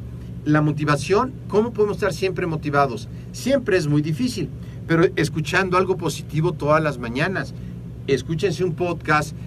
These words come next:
que hable de superación personal, algo de la med, algo que aprendan, que se sientan mejor, que se sientan que Dios los hizo con una razón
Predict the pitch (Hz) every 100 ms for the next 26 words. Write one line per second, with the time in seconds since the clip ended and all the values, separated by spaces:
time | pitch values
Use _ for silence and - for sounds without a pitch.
0 | - - 151 151 165 160 147 139 123 120
1 | 123 113 151 143 151 123 127 123 147 151
2 | - 139 151 139 120 117 143 151 156 143
3 | - 123 139 165 160 156 131 190 214 220
4 | 147 123 156 196 - - - 156 151 143
5 | 202 226 - 165 143 165 214 208 180 185
6 | 175 214 196 151 156 185 175 131 120 -
7 | 151 156